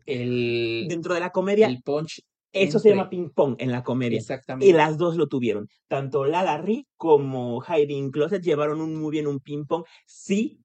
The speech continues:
Speaker 2: obviamente por el tipo de diálogo, Heidi se lució muchísimo más y lo hizo muy, muy, muy, muy bien. Pero yo sí siento que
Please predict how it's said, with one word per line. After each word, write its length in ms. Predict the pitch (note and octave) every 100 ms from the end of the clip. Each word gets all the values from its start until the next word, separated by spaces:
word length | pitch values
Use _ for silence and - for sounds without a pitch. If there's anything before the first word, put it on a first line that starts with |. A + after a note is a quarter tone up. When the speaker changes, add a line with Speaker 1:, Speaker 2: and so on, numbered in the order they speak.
| -
Speaker 2:
obviamente 580 | E3+ F3 E3+ E3+ D3+ F3+
por 240 | - C#3
el 200 | C3 B2+
tipo 400 | E3 D#3+ G3 F#3
de 140 | F3+ E3+
diálogo, 640 | F3+ E3 D3 D3+ D#3 F3+ - _ -
Heidi 340 | D3 C#3+ C#3+ D#3
se 180 | - C#3
lució 340 | B2+ - D3
muchísimo 640 | C#3+ C3 - A#2+ G#2+ A2
más 340 | A2 C3 C4 _
y 160 | F3+ E3+
lo 160 | C#3+ D#3+
hizo 240 | F3+ E3
muy, 320 | D#3 D#3 E3+
muy, 200 | D3+ C#3+ C#3
muy, 160 | C3+
muy 180 | C3 C3
bien. 200 | C#3 F#3+ - _ _
Pero 180 | D#3 D3
yo 160 | D#3 F3+
sí 140 | F#3+
siento 400 | - D#3 D3 C#3
que 300 | - B2+ A#2